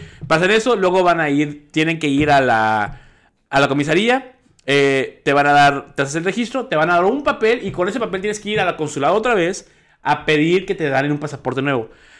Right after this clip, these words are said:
Depende de dónde estés, el caso es diferente porque hay veces que te dan un pasaporte de emergencia que es válido para poder que salgas del país nada más esa vez.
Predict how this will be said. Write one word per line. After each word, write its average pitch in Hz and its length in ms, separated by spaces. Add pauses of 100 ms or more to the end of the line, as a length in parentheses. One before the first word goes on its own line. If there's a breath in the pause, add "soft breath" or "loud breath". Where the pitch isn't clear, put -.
(220 soft breath)
Depende 190 440
de 226 80
dónde 208 240
estés, 190 540
el 143 140
caso 139 200
es 165 60
diferente 151 560
porque 127 360
hay 131 120
veces 143 120
que 151 80
te 139 80
dan 139 120
un 139 60
pasaporte 139 440
de 139 40
emergencia 131 600
que 127 80
es 120 80
válido 127 320
para 107 240
poder 113 300
que 127 80
salgas 131 380
del 117 160
país 113 280
nada 113 200
más 110 200
esa 117 140
vez. 123 340